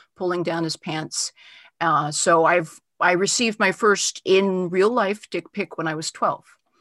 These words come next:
because men have no fucking sense of self-restraint. And once they got the internet, uh, I started s-, getting dick pics, uh, very frequently. Uh, they all start to blend together.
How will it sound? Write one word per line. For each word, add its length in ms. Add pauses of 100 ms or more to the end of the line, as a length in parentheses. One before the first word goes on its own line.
(360)
because 460
men 200
have 320
no 300
fucking 360
sense 320
of 80
self-restraint. 800 (540)
And 240
once 320
they 140
got 360
the 220
internet, 760 (140)
uh, 320
I 80
started 580 (220)
s-, 360
getting 300
dick 260
pics, 400 (140)
uh, 300 (880)
very 240
frequently. 560 (420)
Uh, 100
they 140
all 140
start 300
to 100
blend 260
together. 500